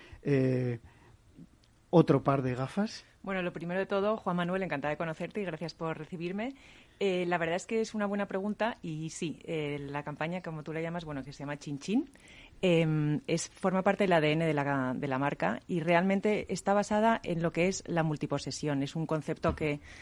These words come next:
Speaker 2: el señor Aflelu inventó hace tiempo y que creemos firmemente en la compañía, que al final,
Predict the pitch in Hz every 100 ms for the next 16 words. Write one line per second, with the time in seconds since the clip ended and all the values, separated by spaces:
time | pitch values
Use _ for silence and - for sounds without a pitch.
0 | - - 147 156 151 160 175 170 175 170
1 | 160 165 170 160 180 170 160 147 139 147
2 | 160 165 - 160 160 160 160 156 147 151
3 | 143 151 156 156 156 - 147 151